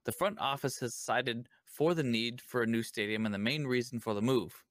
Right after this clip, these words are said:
But let's be real. The Chargers' old stadium, for instance, Qualcomm, was only twenty-seven years old at the time,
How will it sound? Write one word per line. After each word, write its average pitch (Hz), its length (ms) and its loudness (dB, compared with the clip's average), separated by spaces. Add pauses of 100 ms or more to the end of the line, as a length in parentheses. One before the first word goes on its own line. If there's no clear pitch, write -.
(280)
But 113 220 0
let's 131 220 -2
be 147 140 -2
real. 139 420 0 (340)
The 214 80 2
Chargers' 135 420 0
old 135 240 2
stadium, 95 500 -4
for 104 180 -4
instance, - 600 -4
Qualcomm, 117 460 0
was 113 140 0
only 107 160 0
twenty-seven 127 640 0
years 113 180 0
old 107 300 2
at 95 100 -4
the 101 60 -2
time, 90 400 -6